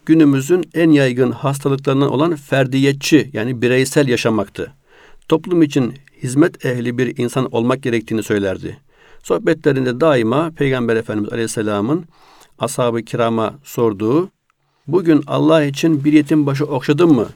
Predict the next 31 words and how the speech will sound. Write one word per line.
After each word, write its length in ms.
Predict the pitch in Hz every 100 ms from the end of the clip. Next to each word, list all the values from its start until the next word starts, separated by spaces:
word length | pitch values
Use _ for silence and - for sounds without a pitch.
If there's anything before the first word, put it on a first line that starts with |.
| -
bir 100 | 143
hasta 300 | 131 131 135
ziyaretine 400 | 131 131 123 123
gittin 340 | 123 - 185
mi, 320 | 156 104 90 107
bir 140 | 131
cenaze 420 | 123 123 117 127
teşhiğinde 500 | - 123 - 120 113
bulundun 340 | 120 127 147 147
mu?" 160 | 113
hadisini 440 | 120 123 110 104 120
sık 180 | 160
sık 160 | 143 120
gündeme 300 | 110 113 110
getirirdi. 460 | 104 - 98 - - - _ - - -
Her 160 | - 165
sene 420 | - 147 151 196 - _ _
örf 240 | 147 185 -
haline 280 | 139 127 120
getirdiği 520 | 117 - 113 120 117
toplu 440 | 127 127 151 127
düğünlerde 760 | 117 117 113 110 110 107 151 202 - _ _ _ _ _
birçok 600 | 120 156 190 - 147 139
gencin 340 | 151 147 127 131
mutlu 480 | 120 147 - 175 151
bir 120 | 139 -
aile 380 | 123 120 139
yuvası 440 | 151 120 113 - 117
kurmasına 600 | 151 127 113 - 151 113
vesile 300 | 117 - 139
olur. 340 | 113 151 -